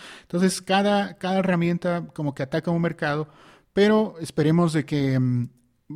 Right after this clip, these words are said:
por lo menos a mí me daría mucha pena que los blogs terminen muriendo, porque me parece una opción muy interesante de, mm, comunicar, de, de conversar.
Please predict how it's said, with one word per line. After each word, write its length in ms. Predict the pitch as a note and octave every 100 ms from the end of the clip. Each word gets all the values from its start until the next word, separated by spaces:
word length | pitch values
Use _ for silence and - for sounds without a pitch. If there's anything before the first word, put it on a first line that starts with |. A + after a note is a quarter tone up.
| C3+
por 120 | D3
lo 60 |
menos 220 | C#3 F3+ D3
a 60 |
mí 140 | F3 F3+
me 80 |
daría 200 | A#2+ B2+
mucha 260 | C#3+ D3 E3
pena 300 | D3+ D3 D3
que 100 | C#3
los 160 | B2 A#2+
blogs 260 | C3+ C3+
terminen 360 | - B2+ C3 C3+
muriendo, 340 | B2+ D#3 D#3+
porque 220 | C#3+ E3
me 80 | B2+
parece 440 | B2 C3 C3+ C#3+ C3+ - - - _ _
una 380 | - E3+ F#3 F3
opción 440 | D3 A#2 - C#3+ C#3
muy 240 | D3 E3
interesante 800 | D3 C#3+ B2+ - D3 C#3 C#3 C3+ C3+ - - -
de, 420 | B2 B2 A#2 A#2
mm, 300 | A2+ A2+ A2 B2+ _ - - -
comunicar, 720 | D3+ B2 A2+ - E3 A2 -
de, 180 | A#2
de 200 | A2+ A#2
conversar. 680 | A2+ B2+ A2+ - D#3 G#2+ -